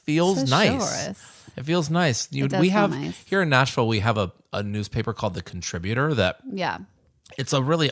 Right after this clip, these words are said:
Speaker 1: awesome business model. Basically, it's designed for people who are living on the streets to, like, lift themselves up. And they buy it for, like, fifty cents and sell it for a dollar.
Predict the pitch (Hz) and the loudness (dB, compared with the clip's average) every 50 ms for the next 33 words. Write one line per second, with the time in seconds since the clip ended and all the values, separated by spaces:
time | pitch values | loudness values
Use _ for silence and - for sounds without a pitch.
0 | - - 95 101 98 - - 120 98 92 82 80 80 82 - 107 101 - - 123 | 0 0 0 0 2 0 -2 -2 -4 -4 -4 -6 -8 -8 -8 -8 -8 -6 -2 0
1 | 117 131 135 143 151 160 156 - - - - - - - - _ 139 135 127 - | 2 4 4 4 4 2 0 -4 -12 -20 -20 -20 -20 -20 -6 _ 0 0 0 -2
2 | 151 - 139 135 131 120 101 104 98 - - - 123 - 113 104 95 98 104 95 | -4 -2 -2 -2 0 0 -2 -4 -6 -6 -8 -8 -4 -4 -2 -2 0 0 0 0
3 | 95 98 101 101 101 104 107 120 117 - - - 107 90 - - - - 107 101 | 2 2 0 0 0 -2 -2 -4 -6 -6 -4 -4 -4 0 0 -2 -2 -2 -4 -4
4 | - - - 107 104 101 101 98 - - 107 101 101 101 98 101 92 101 98 98 | -2 0 2 2 2 2 0 -2 -4 -2 0 0 0 0 0 -2 -2 -2 -4 -4
5 | 98 95 92 87 - - - 92 92 92 104 131 - - - - - - - - | -6 -6 -6 -6 -6 -6 -6 -4 -4 -4 -4 -4 -4 -6 -6 -6 -8 -10 -18 -20
6 | - - - - _ - - 131 117 107 101 95 90 87 - - _ - 92 95 | -20 -20 -20 -18 _ -2 0 0 2 2 2 2 2 0 -4 -10 _ -6 -4 -2
7 | 104 104 92 - - - 107 95 98 92 - - 90 87 82 87 87 85 82 87 | -2 -2 -2 -4 -6 -6 -4 -4 -2 -4 -2 -2 -2 0 0 -2 -4 -4 -8 -8
8 | 82 - 87 117 156 - - - - - - - - - - _ _ - 117 120 | -8 -4 -4 -4 -4 -4 -6 -8 -10 -8 -10 -14 -20 -20 -20 _ _ -2 -2 0
9 | 113 113 113 110 110 95 90 92 95 95 101 104 104 104 104 - - - 113 104 | 0 0 0 0 0 2 2 2 4 4 4 4 2 2 0 -2 -6 -6 -4 -2
10 | 92 87 87 - - - 95 - - 92 - - 98 92 92 - - 90 87 - | -2 -4 -4 -6 -4 -6 -6 -4 -6 -6 -4 -2 -2 -2 -4 -6 -8 -8 -6 -4
11 | 90 87 85 82 - 92 87 82 80 80 78 76 76 82 80 78 78 85 85 | -4 -4 -6 -6 -6 -6 -6 -6 -4 -6 -6 -4 -4 -6 -6 -6 -6 -8 -8